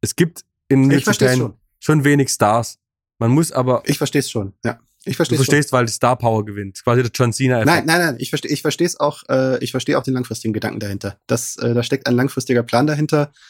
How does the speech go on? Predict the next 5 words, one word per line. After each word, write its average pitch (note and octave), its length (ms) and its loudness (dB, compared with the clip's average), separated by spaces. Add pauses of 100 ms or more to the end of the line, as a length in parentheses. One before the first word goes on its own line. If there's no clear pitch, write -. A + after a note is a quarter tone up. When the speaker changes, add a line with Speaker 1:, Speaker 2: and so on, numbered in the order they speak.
(300)
Speaker 2:
Und, A#2+ 340 -2
ähm, A#2 460 0 (1300)
der, C#3+ 400 2 (400)
finde E3 380 0
ich, - 380 -6